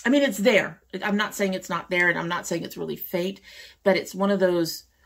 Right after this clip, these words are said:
where you don't so much taste it as you feel it, if that makes sense.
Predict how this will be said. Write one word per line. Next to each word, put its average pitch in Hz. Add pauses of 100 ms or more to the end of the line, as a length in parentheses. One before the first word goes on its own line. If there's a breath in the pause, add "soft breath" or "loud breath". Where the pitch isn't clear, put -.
where 190
you 180
don't 196
so 208
much 196
taste -
it 196
as 165
you 160
feel 165
it, 339
if -
that 220
makes 269
sense. 370